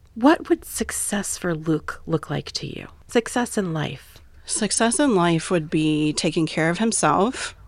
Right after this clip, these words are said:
Speaker 2: being able to pay the bills,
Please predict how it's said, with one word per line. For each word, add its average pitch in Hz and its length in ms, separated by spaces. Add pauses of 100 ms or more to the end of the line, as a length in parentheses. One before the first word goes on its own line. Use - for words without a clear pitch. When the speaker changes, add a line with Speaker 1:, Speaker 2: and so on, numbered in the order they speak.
(760)
Speaker 2:
being 147 180
able 175 220
to 180 60
pay 180 260
the 214 100
bills, 175 760